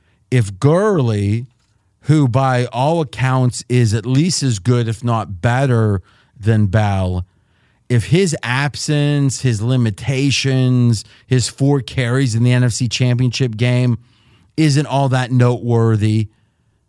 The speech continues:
apparently to be discussed enough, sufficiently,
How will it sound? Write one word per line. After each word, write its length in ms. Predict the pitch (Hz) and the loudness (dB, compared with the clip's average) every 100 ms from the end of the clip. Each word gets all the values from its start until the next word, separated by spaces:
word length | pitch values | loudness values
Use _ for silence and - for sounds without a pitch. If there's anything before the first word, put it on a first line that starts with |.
| _ _ _ _ - | _ _ _ _ -8
apparently 600 | 104 - 127 127 120 120 | -2 2 2 2 2 2
to 120 | 104 | 2
be 140 | 117 113 | 2 2
discussed 760 | 104 104 - 135 160 - - - _ _ _ _ _ 113 | 2 0 0 -2 -2 -6 -14 -20 _ _ _ _ _ 2
enough, 560 | 123 117 110 117 - _ _ _ _ - | 4 4 2 0 -4 _ _ _ _ -6
sufficiently, 960 | - 123 135 123 - 107 117 113 131 | -2 0 2 0 0 -2 0 2 0